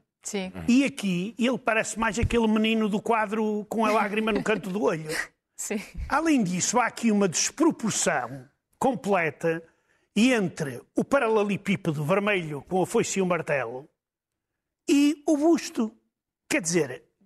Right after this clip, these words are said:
Speaker 2: as pessoas quando olham, claro que já, eh, lá, eh, a direção do museu já veio-me explicar, tentar explicar tudo, que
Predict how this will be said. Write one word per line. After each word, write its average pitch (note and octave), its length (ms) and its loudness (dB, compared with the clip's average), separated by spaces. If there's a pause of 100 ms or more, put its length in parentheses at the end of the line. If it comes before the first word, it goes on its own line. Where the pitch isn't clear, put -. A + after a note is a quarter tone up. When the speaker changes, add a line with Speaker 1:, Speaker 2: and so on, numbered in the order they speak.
(120)
Speaker 2:
as - 100 -6
pessoas - 320 0
quando A#3+ 280 2
olham, D#3 360 -2 (540)
claro B3+ 400 2
que F#3+ 400 2 (300)
já, D#3+ 520 0
eh, E3+ 320 -2
lá, D#3+ 360 2 (160)
eh, D3 360 0 (320)
a F#3 80 2
direção A3 480 0
do F#3 100 -2
museu F#3+ 400 2
já F#3+ 180 0
veio-me G3 300 -2
explicar, F#3 600 -4
tentar F#3 260 -4
explicar D3 540 -6
tudo, G#3+ 400 2 (400)
que E3 880 2